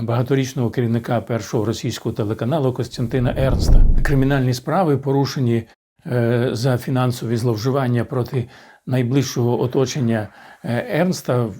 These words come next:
змусили навіть декого з них залишити країну. На думку оглядачів, двадцятивідсоткові відкати, якими насолоджувались керівники цього каналу, не могли відбуватися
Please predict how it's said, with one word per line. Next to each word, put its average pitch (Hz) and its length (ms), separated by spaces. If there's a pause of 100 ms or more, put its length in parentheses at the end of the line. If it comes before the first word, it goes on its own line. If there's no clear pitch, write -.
(120)
змусили 143 460
навіть 127 360 (240)
декого 139 400
з 117 80
них 139 220
залишити 131 500
країну. 139 380 (220)
На 147 140
думку 139 320
оглядачів, 139 540
двадцятивідсоткові 127 1300
відкати, 135 580
якими 117 320
насолоджувались 120 920 (200)
керівники 127 580
цього 123 320
каналу, 139 460 (100)
не 151 160
могли 147 260
відбуватися 131 680